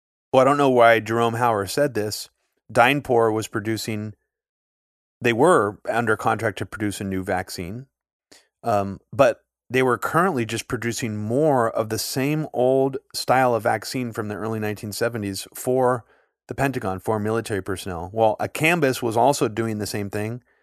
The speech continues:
with their own formulation of the same old style of vaccine. So when he says there's going to be soon sixty million doses of a new vaccine,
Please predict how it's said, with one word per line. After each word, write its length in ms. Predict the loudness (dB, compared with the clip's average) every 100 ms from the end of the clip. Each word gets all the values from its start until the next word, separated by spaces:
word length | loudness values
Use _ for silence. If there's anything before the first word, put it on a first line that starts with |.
| _ _ 0
with 200 | 2 4
their 420 | 6 6 6 2
own 380 | 2 2 0 -8 -16
formulation 680 | -2 0 0 0 0 0 -6
of 100 | -6
the 80 | -6
same 520 | -6 -4 -2 -4 -6 -2
old 460 | 2 2 0 -4 -6
style 360 | 0 2 2
of 100 | 0
vaccine. 560 | 0 -2 -2 -6 -6 -10 -18 -20 -12
So 140 | -2
when 100 | 2
he 80 | 2
says 380 | 2 2 2 0 -10 _ _ _ _
there's 240 | 2 4
going 220 | 4 2 2
to 60 |
be 140 | -2 -4
soon 600 | -4 -2 0 0 0 -4
sixty 500 | -4 -4 -6 -6 -6
million 500 | -4 -2 -2 -2 0
doses 380 | 0 0 -2
of 140 | -4 -4
a 40 |
new 400 | -6 -4 0 2
vaccine, 800 | 2 -2 -2 -6 -4 -4 -6 -10